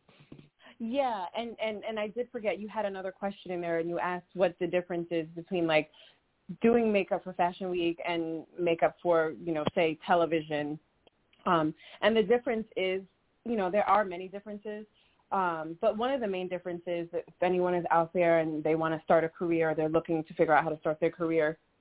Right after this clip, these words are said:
you know, in fashion, like, I always dreamt of doing, like, Target ads and Macy ads, and, like, I just always envisioned doing ads.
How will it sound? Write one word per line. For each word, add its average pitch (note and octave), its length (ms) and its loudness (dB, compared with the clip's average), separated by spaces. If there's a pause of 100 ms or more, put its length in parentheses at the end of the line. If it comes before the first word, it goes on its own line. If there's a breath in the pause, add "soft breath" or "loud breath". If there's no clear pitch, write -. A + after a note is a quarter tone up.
(380)
you G#3+ 100 0
know, E3+ 200 4
in G3+ 200 0
fashion, G3 500 2
like, D#3+ 140 -2
I F#3+ 140 6
always F3 440 -2
dreamt E3 300 -8
of D#3+ 120 -8 (480)
doing, F3 340 -4 (520)
like, E3+ 180 -2 (120)
Target F#3 380 -2
ads D#3+ 460 0
and D#3 160 -6
Macy G3 380 -4
ads, E3 280 0
and, E3+ 100 -4
like, E3 100 -8 (220 loud breath)
I G#3 80 6
just G#3+ 160 0
always G3+ 360 2
envisioned F3 500 -6
doing D#3+ 280 -10
ads. E3 400 0